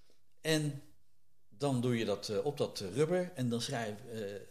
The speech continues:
draai je die schroef er weer in. Eh, en, eh, dan is het dicht." En dat klopte dus ook.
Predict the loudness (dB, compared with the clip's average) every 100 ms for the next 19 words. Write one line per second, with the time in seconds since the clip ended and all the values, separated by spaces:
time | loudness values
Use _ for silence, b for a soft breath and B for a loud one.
0 | -14 -14 -14 -8 -4 -2 -2 -4 -4 -4
1 | -4 -4 -2 0 -2 -4 -8 -16 -18 -18
2 | -18 -18 -18 -18 -18 -18 -16 -6 -4 -2
3 | 0 2 4 2 0 4 6 6 4 0
4 | -2 -4 -2 -2 -2 -2 -4 -2 -6 -8
5 | -12 -12